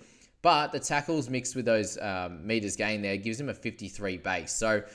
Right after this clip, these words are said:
what we're looking for with Cotter is obviously to average about that fifty-six, fifty-seven for it to be worth it and for him to be one of those top middle guns. So, yeah, that's the reason why I've just got Carrigan, I've got Carrigan just over Cotter.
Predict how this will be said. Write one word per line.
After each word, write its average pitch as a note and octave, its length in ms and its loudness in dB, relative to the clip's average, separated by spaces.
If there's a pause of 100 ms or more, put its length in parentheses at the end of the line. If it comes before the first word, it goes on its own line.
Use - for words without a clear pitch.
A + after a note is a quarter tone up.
(160)
what D#3 140 2
we're G#3 60 2
looking F#3+ 280 0
for D#3 260 2
with C3+ 240 -2
Cotter A2+ 380 2
is G2+ 80 -4
obviously G#2+ 320 -2
to G2+ 180 -2
average C3+ 240 -2
about G#2 220 0
that F2+ 300 -6
fifty-six, G#2 640 -6
fifty-seven G#2+ 640 -4
for A2+ 160 -2
it G2+ 80 -2
to G2+ 100 -4
be F#2 140 -6
worth A2+ 400 0
it F#3 200 0 (240)
and A#2 120 -2
for A2+ 80 0
him A#2 160 -2
to G#2+ 80 -6
be G#2 80 0
one G2+ 180 -2
of F#2 60 -2
those F#2+ 220 0
top - 440 -2
middle G2+ 400 -4 (120)
guns. F2+ 420 -4
So, G#2+ 260 2 (600)
yeah, A#2 160 4
that's B2+ 200 2
the D#3+ 100 6
reason D#3+ 220 4
why C3+ 220 4
I've A#2 160 2
just C3+ 320 2
got - 380 2
Carrigan, B2 600 2
I've A#2 180 0
got C#3 160 0
Carrigan A#2+ 360 0
just F3 300 2
over C3+ 160 4
Cotter. A3 340 4